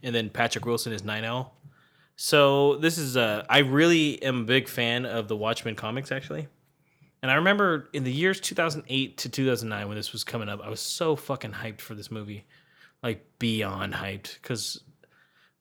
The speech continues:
Watchmen itself seemed like a movie that was impossible to make. And although people do criticize the differences in this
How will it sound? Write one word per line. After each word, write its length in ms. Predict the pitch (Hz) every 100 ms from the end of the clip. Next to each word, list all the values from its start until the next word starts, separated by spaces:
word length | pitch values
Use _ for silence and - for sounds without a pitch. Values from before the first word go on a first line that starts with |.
| _
Watchmen 340 | 143 196 - 214
itself 400 | 160 - 156 139
seemed 240 | - 147
like 160 | 127 110
a 60 | 101
movie 340 | 107 123 127
that 160 | 107 98
was 180 | 95 - -
impossible 560 | 117 113 117 127 143
to 80 | 120
make. 460 | 98 107 147 - -
And 160 | 117 113
although 340 | 127 147 151
people 380 | 131 165 160 147
do 520 | 113 120 123 123 117 _ _ _ _ _
criticize 720 | - 147 127 - 113 113 104
the 140 | - 113
differences 720 | 98 - 113 123 113 - 110
in 240 | 104 101 101
this 500 | 113 110 - -